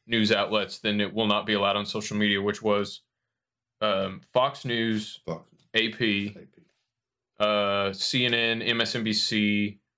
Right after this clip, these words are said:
Speaker 1: C B S, A B C, and, like, one or two others. And they, they set it up beforehand where it's like, these are the only people that can decide who's president. Anybody else is gonna get banned from social media. And so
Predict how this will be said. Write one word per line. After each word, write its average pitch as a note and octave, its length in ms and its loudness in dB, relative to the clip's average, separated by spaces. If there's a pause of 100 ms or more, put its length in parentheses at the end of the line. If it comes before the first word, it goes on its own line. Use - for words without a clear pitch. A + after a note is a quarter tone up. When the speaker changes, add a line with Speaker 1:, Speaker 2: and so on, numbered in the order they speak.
(160)
Speaker 1:
C - 240 -4
B A2+ 200 2
S, G#2+ 300 0
A A2+ 160 0
B G#2+ 100 -2
C, G#2 520 -2 (320)
and, G#2+ 100 -2
like, F#2+ 160 0
one A2 160 2
or A2 60 0
two G#2+ 220 0
others. F#2+ 260 -4 (440)
And G2+ 400 0 (1000)
they, A#2+ 260 2
they A2 120 0
set C#3 200 0
it C#3 60 2
up C#3+ 80 -2
beforehand B2+ 460 2
where G#2+ 80 0
it's G#2+ 100 -2
like, A2+ 260 -2
these C#3 280 4
are C3 60 2
the B2+ 80 2
only B2+ 160 2
people A#2+ 300 0
that A#2+ 120 0
can A#2 100 -4
decide G#2+ 360 2
who's A2 160 -6
president. G#2+ 640 0
Anybody A2 340 2
else A2 160 0
is G#2 100 -6
gonna G#2+ 140 0
get G2+ 140 2
banned G#2 320 0
from G#2+ 160 -8
social G#2+ 340 -2
media. G#2+ 460 0 (640)
And G#2+ 220 2
so G#2+ 400 0